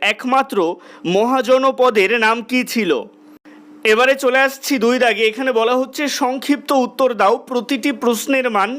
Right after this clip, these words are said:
দুই। টিকা লেখো অশোকের ধম্ম।" দুইয়ের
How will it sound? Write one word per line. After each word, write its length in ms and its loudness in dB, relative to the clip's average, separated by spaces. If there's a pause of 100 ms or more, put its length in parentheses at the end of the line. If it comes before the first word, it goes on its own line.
(120)
দুই। 400 -2 (500)
টিকা 300 0
লেখো 380 0 (180)
অশোকের 540 0 (240)
ধম্ম।" 500 0 (460)
দুইয়ের 500 0